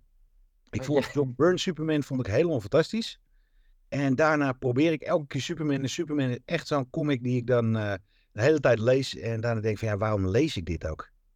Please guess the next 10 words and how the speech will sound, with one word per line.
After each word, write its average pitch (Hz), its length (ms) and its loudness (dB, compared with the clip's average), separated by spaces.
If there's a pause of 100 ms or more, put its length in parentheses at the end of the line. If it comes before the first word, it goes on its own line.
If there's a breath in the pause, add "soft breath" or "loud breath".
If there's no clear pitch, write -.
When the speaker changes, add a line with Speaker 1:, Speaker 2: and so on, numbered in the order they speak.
(300 loud breath)
Speaker 1:
En 170 100 -6
daar 151 80 0
stop 170 200 -2
ik 196 60 -4
er 202 60 -2
weer 190 140 4
bij. 151 240 6 (480)
Speaker 2:
Ja. 127 440 -2
Speaker 1:
Dus, 135 240 0
eh, 123 100 -4